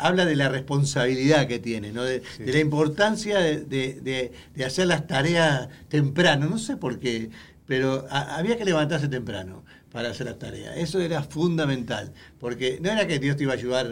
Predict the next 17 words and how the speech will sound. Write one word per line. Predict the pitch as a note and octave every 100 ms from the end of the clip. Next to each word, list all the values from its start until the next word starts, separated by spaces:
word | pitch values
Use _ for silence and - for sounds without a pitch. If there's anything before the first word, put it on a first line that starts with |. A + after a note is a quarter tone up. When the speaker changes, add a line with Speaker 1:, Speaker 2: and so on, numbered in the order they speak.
| A#2
Speaker 1:
te | G#2+
iba | B2
a | A#2+
hacer | A#2+ A2+
menos | C3 C3 A#2
o |
más, | C3 E3+ C#3+ - -
simplemente | E3+ E3 G#3+ F#3+ G3
que, | E3+ F#3+ A3 - - - -
eh, | C3 C3 C3 D#3 C#3
si | E3+
uno | F#3+ F#3
hacía | C#3+ G3
las | F#3+ C#3+
tareas | C#3 E3
cuando | D#3 D3 B2+
debía, | B2 D3 G3 G3+ F#3+